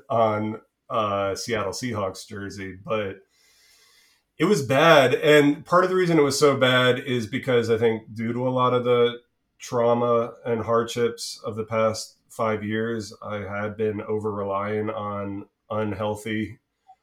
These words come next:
co-occurring things to kinda, quote unquote, even out in my mind. Too much bourbon, too much tobacco. And so, uh, it was a good wake-up call,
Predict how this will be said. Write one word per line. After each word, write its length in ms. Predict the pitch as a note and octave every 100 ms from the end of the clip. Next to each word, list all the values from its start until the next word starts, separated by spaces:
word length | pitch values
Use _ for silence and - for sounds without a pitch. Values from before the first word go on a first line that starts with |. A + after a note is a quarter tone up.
| _ _ _
co-occurring 880 | - A2+ G#2+ G#2+ A2 A2 G#2+ G#2 G#2
things 500 | G2+ A2+ A2 A2 G#2+
to 300 | - A2 G2+ -
kinda, 400 | G#2+ G#2 G2+ G2 _
quote 220 | A#2 A2
unquote, 360 | G2+ A2+ G#2 G#2+
even 320 | G#2+ G2+ F#2+
out 280 | G2 A2 - A2
in 100 | G#2+
my 160 | G#2
mind. 320 | G#2+ G#2 G#2+
Too 140 | - A2+
much 240 | G#2+ -
bourbon, 520 | G#2+ G#2 G#2+ G2+ G2+ - _ _ _ _ _ _
too 160 | A2+
much 260 | G#2 G2 -
tobacco. 840 | G#2 G#2 G2+ G2+ G#2+ G#2 G2+ G2 -
And 200 | G2+ G2+
so, 580 | G#2 G2+ G2+ G2 G2 - _ _ _ _ _ _ _ _ _ _ _ _ -
uh, 200 | G#2+ G#2
it 20 |
was 140 | G2+ G#2
a 40 |
good 220 | G#2 A#2
wake-up 460 | A2 A2 G#2+ G#2 G2+
call, 600 | - G2 F#2+ F#2+ F#2+ -